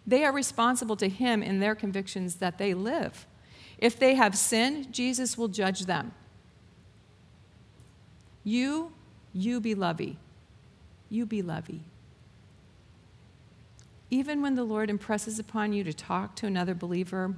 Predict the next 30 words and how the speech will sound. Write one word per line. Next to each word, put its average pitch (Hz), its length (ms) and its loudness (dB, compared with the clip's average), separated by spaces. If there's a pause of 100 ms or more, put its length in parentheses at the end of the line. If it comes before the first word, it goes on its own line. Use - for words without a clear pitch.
(120)
maybe 220 240 0
even 233 380 -2
about 220 260 -2
their 202 160 -4
sin, 220 500 -4 (320)
'cause 233 120 -4
sometimes 415 480 -6
the 349 100 -4
Lord 240 320 -2
wants 233 300 -4
us 247 220 -8
to 208 280 -4 (240)
help - 320 -8
someone. 185 560 -6 (3000)
Don't 233 240 -4
judge 220 400 -4
them. 196 200 -2
Be 196 120 -4
merciful 190 880 -2
and 196 100 0
gracious 202 640 0
and 185 160 -4
filled 226 400 -2
with 214 120 -4
the 196 100 -2
love 196 220 -2
of 190 160 -2
God. 190 400 0 (880)
If 240 180 2
you 254 200 0